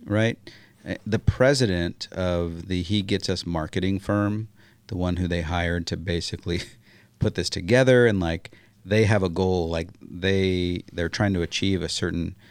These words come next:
a certain purpose. And he said straight out, he said, "The goal is inspiration, not recruitment or conversion,"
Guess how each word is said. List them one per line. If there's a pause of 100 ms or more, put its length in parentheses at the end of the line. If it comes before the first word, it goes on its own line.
(360)
a
certain
purpose. (420)
And
he
said
straight
out,
he
said,
"The
goal
is
inspiration, (340)
not (300)
recruitment (560)
or
conversion,"